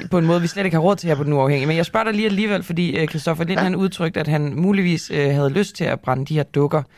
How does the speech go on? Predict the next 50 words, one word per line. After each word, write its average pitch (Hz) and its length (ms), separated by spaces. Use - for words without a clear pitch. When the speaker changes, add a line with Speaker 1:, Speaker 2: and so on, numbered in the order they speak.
Speaker 1:
Det 139 80
er 131 40
virkelig 127 240
ærgerligt, 123 260
du 127 60
ikke 123 100
kan 139 80
se 151 140
dem. 143 120
Dem 143 140
har 143 60
jeg 135 180
lavet. 143 300
De 135 60
er 135 60
rigtig 135 160
Speaker 2:
Ja, 175 100
Speaker 1:
flotte, 175 280
Speaker 2:
ja. - 60
Speaker 1:
og 151 80
de 160 60
ligner 202 300
godt. 190 260
Og, 175 320
øhm, 165 260
Speaker 2:
Ja. 160 120
Speaker 1:
og, 170 220
og 165 140
dem 196 120
har 196 120
han 190 140
lyst 196 200
til 208 60
at 185 80
brænde 151 260
af 143 200
på 170 160
en, 160 140
øh, 135 420
en 143 180
SoMe-video, 170 680
altså 127 220
en 120 300
video, 139 180
der 123 280
skal 131 220
ud 131 120
på - 100
sociale 135 340
medier. 123 280